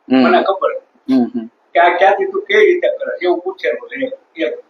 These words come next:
Speaker 2: એક અત્યારે તો મંત્રી છે.
Speaker 1: હમ, હમ.
Speaker 2: બોલો.
Speaker 1: નહીં, અમે સોશિયલ મીડિયામાં ઘણા સમયથી વિપુલભાઈનું કામ જોતા હતા. હાલ છેલ્લા ઘણા સમયથી ઈચ્છા હતી કે વિપુલભાઈને આપણે રૂબરૂ મળવું છે. મેં વાતે સાંભળી હતી, કંઈક સાંભળી નથી શકતા, બોલી નથી શકતા.
Speaker 2: હા, એવું છે. એનો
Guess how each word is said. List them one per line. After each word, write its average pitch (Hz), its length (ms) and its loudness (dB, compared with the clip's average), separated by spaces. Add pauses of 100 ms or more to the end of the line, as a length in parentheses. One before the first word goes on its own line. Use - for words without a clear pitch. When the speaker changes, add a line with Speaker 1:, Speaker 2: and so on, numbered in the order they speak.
(240)
Speaker 2:
એક 175 340 2
અત્યારે 202 200 4
તો 185 200 0
મંત્રી 196 420 0
છે. - 220 -14 (360)
Speaker 1:
હમ, 135 80 6
હમ. 117 280 2
Speaker 2:
બોલો. - 280 -6 (840)
Speaker 1:
નહીં, 190 300 4
અમે 170 280 4 (340)
સોશિયલ 160 320 2
મીડિયામાં 160 440 2
ઘણા 156 220 2
સમયથી 160 400 -2
વિપુલભાઈનું 156 540 2
કામ 160 240 2
જોતા 165 300 2
હતા. 135 160 2 (500)
હાલ 151 100 4
છેલ્લા 190 260 4
ઘણા 190 240 2
સમયથી 208 400 -2
ઈચ્છા 208 220 2
હતી 196 200 2
કે 156 100 -6
વિપુલભાઈને 175 480 2
આપણે 165 220 2
રૂબરૂ 156 300 2
મળવું 175 320 0
છે. 143 120 0
મેં 143 180 2
વાતે 160 320 4
સાંભળી 175 280 2
હતી, 165 160 -6
કંઈક 160 300 0 (380)
સાંભળી 160 400 2
નથી 156 220 -2
શકતા, 160 260 0
બોલી 143 320 2
નથી 131 180 -6
શકતા. 131 300 0
Speaker 2:
હા, 127 120 2
એવું - 180 -20
છે. - 480 -20
એનો 139 400 -2